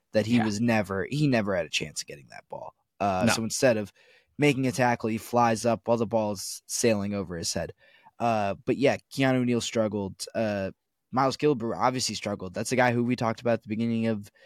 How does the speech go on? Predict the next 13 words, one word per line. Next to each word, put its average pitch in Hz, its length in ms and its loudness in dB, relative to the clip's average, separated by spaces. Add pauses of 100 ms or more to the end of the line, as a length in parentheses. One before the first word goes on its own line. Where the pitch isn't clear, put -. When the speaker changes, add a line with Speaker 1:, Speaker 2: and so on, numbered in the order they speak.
(360)
Speaker 1:
the 120 80 -2
year 120 240 4
in 113 100 0
the 107 80 -4
preseason 120 520 -2
just 107 180 0
should 113 260 2
not 110 340 2 (220)
see - 180 4
snaps 120 320 2
on 113 140 2
defense 110 420 -4
ever. 98 400 -2